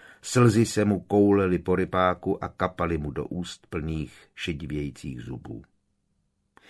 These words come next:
Krátura ho viděl, jak vychází z Kráturova přístěnku a nese plnou náruč Kráturových pokladů. Krátura tomu zlodějskému slídilovi řekl, aby zůstal stát,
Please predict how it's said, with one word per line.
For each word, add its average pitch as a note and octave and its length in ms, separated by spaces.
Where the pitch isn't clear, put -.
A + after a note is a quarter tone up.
Krátura A#2 560
ho G2 120
viděl, G2 320
jak F#2 120
vychází F#2+ 680
z - 120
Kráturova G2 720
přístěnku G2 720
a F#2+ 60
nese F#2 360
plnou F#2 420
náruč F2 440
Kráturových F2+ 760
pokladů. D#2+ 600
Krátura A#2 540
tomu G#2+ 400
zlodějskému A2+ 880
slídilovi G#2 600
řekl, F#2+ 300
aby F2+ 240
zůstal F#2 500
stát, - 500